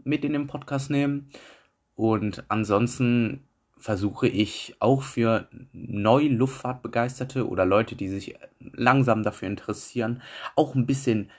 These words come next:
besser in diese Welt einen Einblick zu verschaffen, einfach weil es eine unglaubliche Welt ist. Äh, es ist meine größte Leidenschaft und, ähm, es ist auch einfach ganz klar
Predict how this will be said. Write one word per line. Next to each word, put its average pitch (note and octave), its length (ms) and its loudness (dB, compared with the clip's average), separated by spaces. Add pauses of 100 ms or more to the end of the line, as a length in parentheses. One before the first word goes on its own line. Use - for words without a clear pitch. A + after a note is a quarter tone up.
(120)
besser G#2 480 -2
in - 140 -6
diese G2 260 -6
Welt F#2+ 380 0
einen F#2+ 160 -2
Einblick A2 440 2
zu - 120 -8
verschaffen, G2 640 -4
einfach G2+ 400 -4
weil F#2 140 2
es - 220 -12
eine F#2+ 200 -4
unglaubliche B2 680 0
Welt F#2 220 -2
ist. - 320 -6 (100)
Äh, F#2+ 580 2
es - 160 -14
ist - 280 -12 (500)
meine F#2+ 380 0 (220)
größte C3+ 400 2
Leidenschaft G#2 760 0 (340)
und, F#2 480 -6
ähm, F2 520 -2 (400)
es A2+ 160 0
ist G2+ 120 -2
auch F#2+ 120 2
einfach - 560 -4 (680)
ganz B2 320 2
klar F#2 460 0